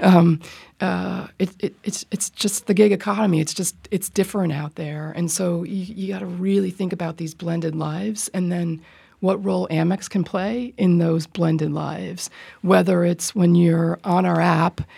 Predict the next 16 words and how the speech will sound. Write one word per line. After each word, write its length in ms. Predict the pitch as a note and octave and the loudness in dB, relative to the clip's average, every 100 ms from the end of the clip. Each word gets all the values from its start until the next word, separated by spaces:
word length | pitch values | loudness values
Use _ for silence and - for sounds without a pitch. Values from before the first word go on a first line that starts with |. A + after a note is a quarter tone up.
| - | 0
your 200 | F#3+ F3+ | 4 4
ability 440 | D#3+ F3 E3+ E3+ | 4 2 2 2
to 80 | E3 | 0
toggle 600 | D#3+ F3 D#3+ E3 F#3 F3+ | 0 0 2 2 0 0
from 520 | F3 - D#3+ D#3+ D#3 D3+ - - - | -2 0 2 2 0 -2 -14 -16 -2
your 240 | F3 E3+ | 2 2
business 340 | E3+ F3+ F#3+ | 2 4 2
relationship 600 | F3+ E3+ E3 F3+ - F3 | 2 2 2 2 0 0
with 140 | E3+ D#3+ | -2 0
us 420 | E3+ F3 - - - - - _ | -2 0 -2 -4 -6 -20 -20 _
to 120 | - | 2
your 300 | F3+ E3+ E3 | 4 4 2
personal 380 | D#3+ G#3 G#3 F#3 | 2 2 2 2
relationship 580 | D#3 D#3+ D#3 E3+ - F3 | 2 0 -2 -4 -4 -6
with 140 | E3 | -6
us. 340 | F3 F#3+ - | -6 -6 -6